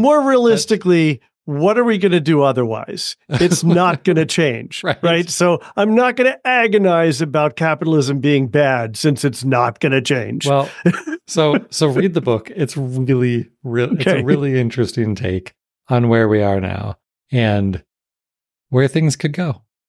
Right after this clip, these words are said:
Speaker 2: So
Speaker 1: Cool.
Speaker 2: I won't say anything else. Yeah, it's good. It's
Speaker 1: How
Speaker 2: really
Speaker 1: many
Speaker 2: good.
Speaker 1: hours?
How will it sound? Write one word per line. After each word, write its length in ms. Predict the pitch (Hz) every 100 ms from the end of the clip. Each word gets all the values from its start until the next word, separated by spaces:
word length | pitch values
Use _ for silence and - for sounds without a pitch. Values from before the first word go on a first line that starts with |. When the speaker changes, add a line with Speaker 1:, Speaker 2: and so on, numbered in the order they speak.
| _ _
Speaker 2:
So 380 | - 127 110 107
Speaker 1:
Cool. 280 | 190 202 - -
Speaker 2:
I 100 | 147
won't 200 | 170 135
say 120 | 151
anything 300 | 139 120 117
else. 320 | 117 123 - _ _
Yeah, 180 | 113 123 - _ _ _
it's 180 | 135 -
good. 240 | - 135 - _ _
It's 140 | 135 -
Speaker 1:
How 100 | 196
Speaker 2:
really 120 | 233
Speaker 1:
many 240 | 233 220
Speaker 2:
good. 60 | -
Speaker 1:
hours? 640 | 151 139 120 131 - -